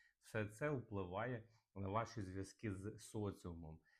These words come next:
Якщо ви чоловік, це впливає на вашу самоідентичність, на прийняття свого чоловічого в собі,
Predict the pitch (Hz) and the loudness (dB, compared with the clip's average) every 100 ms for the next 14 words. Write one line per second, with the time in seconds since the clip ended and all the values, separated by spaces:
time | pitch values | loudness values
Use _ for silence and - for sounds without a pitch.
0 | _ 101 - 120 113 117 - 120 120 139 | _ -8 -2 0 0 0 -2 -2 0 0
1 | 160 - 104 95 98 98 117 107 98 95 | 0 0 0 0 0 2 4 4 2 2
2 | 98 104 - 92 92 95 101 101 92 95 | 2 0 -4 -10 -8 -4 -4 -4 -2 -2
3 | 85 98 87 - 85 - - 101 92 - | 0 -2 -2 -6 -14 -14 -8 -2 -2 0
4 | 104 101 98 104 113 110 - 98 101 107 | 2 2 0 2 0 0 -2 -2 2 0
5 | 107 101 98 95 101 101 101 98 90 - | 0 -2 -2 0 -2 -4 -6 -6 -8 -12
6 | 95 92 82 76 | -8 -8 -8 -14